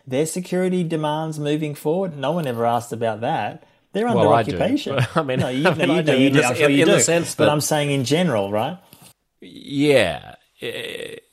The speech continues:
Speaker 2: I think the reason for that, though, is because they already don't have any. I mean, even if you were a good-hearted person, the, the concern when you're setting up a two-party state is,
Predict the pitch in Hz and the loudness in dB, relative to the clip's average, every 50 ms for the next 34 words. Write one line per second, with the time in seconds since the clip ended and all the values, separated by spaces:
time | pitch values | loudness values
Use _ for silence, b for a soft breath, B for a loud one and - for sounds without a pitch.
0 | _ _ b b b b b 117 110 - 170 151 120 - 117 104 123 127 120 104 | _ _ b b b b b -2 0 2 0 0 0 0 2 4 4 4 4 2
1 | 101 95 - - 104 120 120 110 - - 101 90 90 87 85 85 - - - - | 0 -2 -4 -2 0 0 0 0 0 0 0 0 0 -2 -4 -6 -8 -10 -8 -6
2 | 92 - 98 92 87 87 87 87 87 82 78 - 82 76 73 78 95 95 87 80 | -6 -2 -2 0 0 0 0 0 -2 -2 -2 -4 -4 -6 -4 -4 -4 -4 -4 -6
3 | 76 - - - - 87 92 90 90 90 92 92 98 90 82 - - 98 87 85 | -8 -14 -14 -14 -10 -6 -2 -2 0 0 0 0 0 -2 -4 -6 -6 -8 -6 -6
4 | 82 82 82 80 - 95 87 82 80 85 82 80 85 78 - - 92 87 82 - | -4 -4 -6 -4 -4 -4 -4 -2 -2 -2 -2 -2 -4 -6 -4 -2 -2 -2 -2 -4
5 | 80 73 76 82 85 80 - B B B B B B B 107 - - 113 104 95 | -6 -8 -6 -4 -4 -6 -6 B B B B B B B -4 -2 0 -2 -2 -2
6 | - - - 127 131 123 120 117 110 104 98 95 92 90 - - 104 92 92 90 | -2 0 2 2 4 4 2 0 0 0 0 0 0 -2 0 -2 -2 -2 -2 -4
7 | 87 - - 90 - - - 104 95 87 85 82 - - - - 95 90 85 82 | -4 -6 -8 -10 -10 -6 -4 -2 -2 -2 -4 -6 -8 -8 -4 -2 -2 -2 -2 -4
8 | 80 78 80 _ - - - - - 110 92 82 85 - - 98 90 80 | -8 -8 -12 _ -14 -12 -8 -2 0 0 0 -2 -4 -8 -8 -8 -6 -8